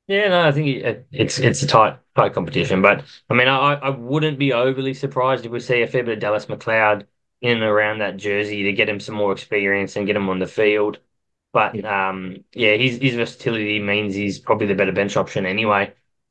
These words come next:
Speaker 1: Um, and, and Macca Springer hopefully gets some time on the, on, on the wing.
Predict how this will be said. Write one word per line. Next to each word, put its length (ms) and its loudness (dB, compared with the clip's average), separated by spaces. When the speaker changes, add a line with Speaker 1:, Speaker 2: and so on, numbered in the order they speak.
Speaker 1:
Um, 320 -2
and, 200 -8
and 160 -2
Macca 220 -2
Springer 280 -2
hopefully 220 -2
gets 160 -4
some 120 -8
time 220 0
on 80 -4
the, 560 -6
on, 200 6
on 140 4
the 60 6
wing. 220 4